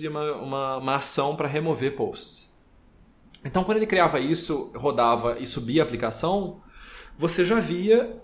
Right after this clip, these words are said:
telas prontas com os campos. Isso, pô, ah, naquela época era uma coisa que deixava todo mundo de, de queixo caído.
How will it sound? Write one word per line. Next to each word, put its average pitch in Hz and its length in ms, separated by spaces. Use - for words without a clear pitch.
telas 160 440
prontas 110 560
com 165 240
os 190 100
campos. 170 640
Isso, 143 460
pô, 117 320
ah, 98 440
naquela 123 520
época 127 440
era 117 80
uma 127 120
coisa 123 320
que - 100
deixava 151 380
todo 165 180
mundo 185 280
de, 214 340
de 196 320
queixo 160 240
caído. 143 560